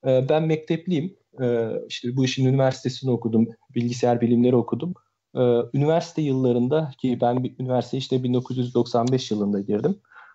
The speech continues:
Ee, doksan beş yılında üniversitede okuduğum, e, ve mezun olduğum dillerden hiçbirisini şu an kullanmıyorum.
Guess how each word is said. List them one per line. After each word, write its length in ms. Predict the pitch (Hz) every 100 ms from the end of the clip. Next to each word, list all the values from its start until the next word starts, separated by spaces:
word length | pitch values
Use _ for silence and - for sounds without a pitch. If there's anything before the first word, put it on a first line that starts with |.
| _ 127
Ee, 20 |
doksan 600 | 123 123 139 135 151 160
beş 240 | 165 -
yılında 680 | 147 139 139 151 170 175 - _ _ _ _ _ _ _ _
üniversitede 520 | 131 143 165 - 151 139
okuduğum, 560 | 123 - 113 120 190 - _ -
e, 420 | 131 120 117 117
ve 180 | 139 135
mezun 460 | 131 131 139 156
olduğum 380 | 170 135 123 117
dillerden 560 | 120 123 123 123 143 160
hiçbirisini 480 | - 151 131 117 120
şu 140 | 135
an 120 | 185
kullanmıyorum. 640 | - 151 135 110 95 95